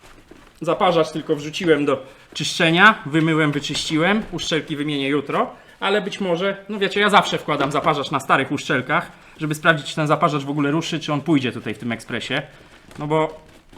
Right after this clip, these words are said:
po co go rozbierać, męczyć się z wymianą uszczelek, jeśli się okaże, że iż bo że iż bo, yy, no, on jest rozwalony w środku. Co prawda ja zdejmowałem osłony, sprawdzałem,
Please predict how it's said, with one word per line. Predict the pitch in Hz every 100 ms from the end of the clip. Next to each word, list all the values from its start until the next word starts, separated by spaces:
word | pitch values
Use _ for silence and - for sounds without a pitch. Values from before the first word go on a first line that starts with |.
| - -
po | -
co | 151
go | 165
rozbierać, | 151 123 147 147 151
męczyć | 147 127 127
się | - 143 175 - - - - - -
z | 147
wymianą | 160 151 139
uszczelek, | 131 - 135 143 - - -
jeśli | 156 147 156
się | 156
okaże, | 147 135 127 139 151 - - - - - - - - - - -
że | 131
iż | 165 156
bo | 135 135 147 - - _ _ _ _ _ _ _ _ _ _ _ _ _ -
że | 147
iż | 156 135
bo, | 131 127 151 - - _ _ _ _ - - _ - - -
yy, | 147 156 170 185 180 - - - - - -
no, | 427 480
on | 466
jest | 466 -
rozwalony | 453 453 453 453 349
w | -
środku. | 170 131 -
Co | 135 -
prawda | 190 185
ja | 180
zdejmowałem | 175 196 208 254 202 170
osłony, | 156 170 147 156
sprawdzałem, | - 160 156 170 135 131